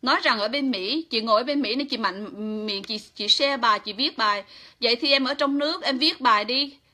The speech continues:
Em nói đất nước này không phải là của chị. Thì đất nước này của ai? Của em đúng không? Thì em hãy viết đi.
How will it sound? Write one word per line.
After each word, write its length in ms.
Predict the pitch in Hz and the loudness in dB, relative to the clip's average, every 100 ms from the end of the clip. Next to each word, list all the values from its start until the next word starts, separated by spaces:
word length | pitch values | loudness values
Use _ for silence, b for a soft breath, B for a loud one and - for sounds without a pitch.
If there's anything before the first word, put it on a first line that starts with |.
| _ | _
Em 140 | 269 | 0
nói 140 | 285 311 | 4 4
đất 180 | 359 320 | 2 0
nước 180 | 403 | -2
này 240 | 339 226 214 | 2 2 2
không 200 | 294 285 | 0 0
phải 140 | 247 | 0
là 80 | 254 | -2
của 200 | 240 214 | -4 -6
chị. 460 | 254 208 190 196 - B B | -2 -2 -2 -4 -8 B B
Thì 120 | - 254 | -2 2
đất 200 | 349 330 | 2 2
nước 200 | 392 415 | 0 2
này 160 | 247 | 0
của 160 | 226 311 | 2 2
ai? 280 | 311 294 294 | 4 4 2
Của 140 | 277 | 2
em 260 | 302 302 285 | 4 4 0
đúng 140 | 349 | -2
không? 260 | 370 320 349 - _ _ - | 2 4 2 -6 _ _ 2
Thì 100 | 269 | 4
em 140 | 277 | 4
hãy 140 | 320 | 2
viết 280 | 277 339 480 | 2 0 2
đi. 280 | 311 330 339 | 2 0 -2